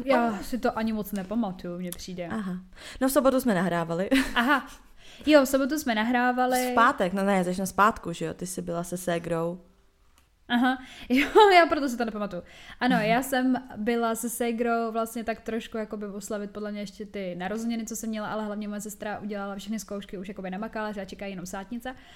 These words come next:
Speaker 1: Takže jsme si řekli, že půjdeme zkrátka si vyhodit z kopítka, protože ona teďka jakoby měsíc nikam nebude chodit. Tak řekla jako, že OK, že prostě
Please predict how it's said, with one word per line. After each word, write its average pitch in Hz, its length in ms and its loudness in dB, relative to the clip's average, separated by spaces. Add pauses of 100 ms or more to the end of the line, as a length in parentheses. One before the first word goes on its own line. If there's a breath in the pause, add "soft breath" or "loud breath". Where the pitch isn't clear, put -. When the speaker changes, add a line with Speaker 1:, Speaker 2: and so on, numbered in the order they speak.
(360 loud breath)
Speaker 1:
Takže 277 320 4
jsme 240 280 -2
si 202 180 -6
řekli, 202 360 -6
že 196 120 -8
půjdeme 196 840 -4
zkrátka 185 560 -4
si 185 140 -10
vyhodit 185 240 -4
z - 40 -18
kopítka, 185 440 -8
protože 180 420 -8
ona 175 180 -6
teďka 175 440 -8
jakoby 175 300 -12
měsíc 175 400 -8
nikam 175 220 -8
nebude 170 240 -8
chodit. 175 260 -8
Tak 190 140 -6
řekla 185 240 -6
jako, 175 140 -10
že 185 120 -10
OK, 202 320 -6 (140)
že 202 160 -4 (180)
prostě 185 460 -8